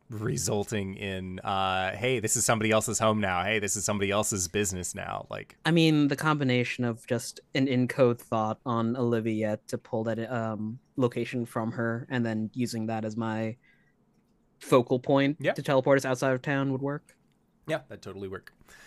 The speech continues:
Speaker 1: Um, so yeah, you are outside of town, and you can see that there are massive gates, uh, that actually, uh, and as, as well as a generalized roadway that seem to extend down.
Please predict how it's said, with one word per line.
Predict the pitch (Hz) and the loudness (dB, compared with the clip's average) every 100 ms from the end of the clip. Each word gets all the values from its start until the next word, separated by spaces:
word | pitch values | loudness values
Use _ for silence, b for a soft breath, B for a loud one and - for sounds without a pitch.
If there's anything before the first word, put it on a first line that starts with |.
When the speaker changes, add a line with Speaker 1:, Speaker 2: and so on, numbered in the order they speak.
| B - | B -2
Speaker 1:
Um, | 107 104 101 98 101 | 0 2 0 -6 -6
so | - | -2
yeah, | 123 107 | 2 2
you | 92 107 | 2 0
are | 113 | 2
outside | 131 135 143 131 | 4 4 4 2
of | 117 | 0
town, | 131 127 127 | -2 0 -2
and | 131 117 | -6 -8
you | 131 | -8
can | 147 170 | -8 -6
see | - - 139 135 131 | -4 -4 -4 -8 -10
that | 104 113 110 110 95 | -4 0 0 0 -4
there | 113 123 127 - | -2 -2 -6 -4
are | 120 113 113 113 113 113 113 113 | 0 2 2 2 2 2 0 -2
massive | 113 113 117 - 101 | -4 0 0 -2 -6
gates, | 95 107 113 - - B B B 101 | -2 -2 -2 -8 -12 B B B -2
uh, | 98 101 101 101 107 | 0 2 2 0 -2
that | 107 104 | -2 0
actually, | 107 110 117 107 104 101 101 - | 0 -2 -4 -4 -4 -6 -8 -4
uh, | 104 101 95 | 0 0 0
and | 117 110 | -2 -4
as, | 104 - | -4 -6
as | 123 113 - | -4 -4 -4
well | 113 113 | -4 -4
as | 104 | -4
a | |
generalized | 92 107 107 107 104 98 - | -6 -4 -2 0 0 -2 -6
roadway | 95 98 101 104 | -6 -6 -4 -4
that | 104 101 | -4 -6
seem | - 98 | -6 -8
to | - 101 | -8 -8
extend | - - 110 107 | -6 -4 -4 -6
down. | 104 104 104 104 | -6 -6 -6 -10